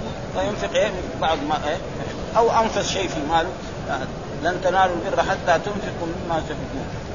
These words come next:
وما تنفقوا من شيء فإن الله به عليم. ما تقدموه لله وتدفعوه للفقراء والمساكين فإن الله به عليم فسيجازيكم بأحسن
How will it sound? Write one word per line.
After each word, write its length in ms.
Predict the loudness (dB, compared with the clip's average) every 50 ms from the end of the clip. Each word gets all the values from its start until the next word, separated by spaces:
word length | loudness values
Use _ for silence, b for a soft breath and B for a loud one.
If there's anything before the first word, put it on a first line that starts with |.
| -4
وما 180 | 0 2 2 2
تنفقوا 540 | 2 2 0 0 0 -2 -4 -4 -2 -2 -2
من 180 | 0 0 0 0
شيء 440 | 2 2 2 0 0 0 -2 -2 0
فإن 440 | 0 0 0 0 0 0 -2 0 0
الله 320 | 2 4 6 6 6 4 2
به 260 | 2 0 0 0 0
عليم. 240 | 0 -2 -6 -4 -2
ما 140 | 0 0 2 0
تقدموه 560 | 0 2 2 2 2 2 -2 0 0 0 0 0
لله 440 | -2 0 4 6 8 8 8 8 4 2 -6 -6 -6 -4 -2 0
وتدفعوه 840 | 2 2 2 2 0 -4 -6 -6 -6 -6 -6 -4 -2 -2 0 0
للفقراء 640 | 0 -2 -2 -4 -6 -2 -2 2 4 6 6 6 6
والمساكين 760 | 4 2 0 -2 -4 -2 0 -2 -2 0 -2 -2 0 0 -2 -2 -2 -6 -6 -4 -4
فإن 240 | -2 -2 0 0 0
الله 400 | 0 4 6 6 8 8 6 4
به 220 | 4 2 0 2
عليم 340 | 2 2 2 2 -2 -2 0 -2
فسيجازيكم 880 | -2 -2 0 -2 -2 0 2 2 2 2 0 -2 -4 -4 -4 -2 -2 -2 -2
بأحسن 320 | 0 0 -2 -2 -2